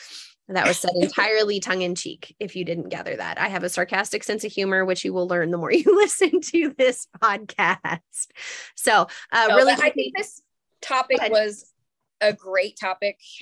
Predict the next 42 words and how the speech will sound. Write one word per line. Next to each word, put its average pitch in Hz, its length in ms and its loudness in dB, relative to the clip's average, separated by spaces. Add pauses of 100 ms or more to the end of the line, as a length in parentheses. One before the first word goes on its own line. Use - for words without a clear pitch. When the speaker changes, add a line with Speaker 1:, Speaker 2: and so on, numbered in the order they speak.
(160)
Speaker 2:
um, 175 380 -4
for 190 140 4
the 180 100 -2
time 175 280 -2
that 165 120 -2
we're 170 120 2
in 165 180 -4
right 160 220 -4
now. 165 220 -2
And 175 280 -2 (160)
just 277 360 0 (640)
take 277 260 0
one 285 160 0
thing 277 160 2
at 254 60 4
a 240 60 4
time. 196 360 -2
I 196 120 -2
know 196 480 4
when 208 160 -6
you 208 80 -14
think 202 180 -12
about 190 200 0
Speaker 1:
Yeah. 214 100 -6
Speaker 2:
preparedness 185 380 -6
and 180 120 -8
think 196 160 -6
about, 175 300 2 (120)
"Oh 180 80 -2
my 175 140 0
gosh, 170 260 0
can 180 160 -12
I 160 80 -6
survive 170 360 -4
for 160 80 -14
the 156 100 -2
next - 800 -14
three 180 180 -4
months 147 340 -6 (520)
with 214 220 2
what 196 160 4
I 180 120 0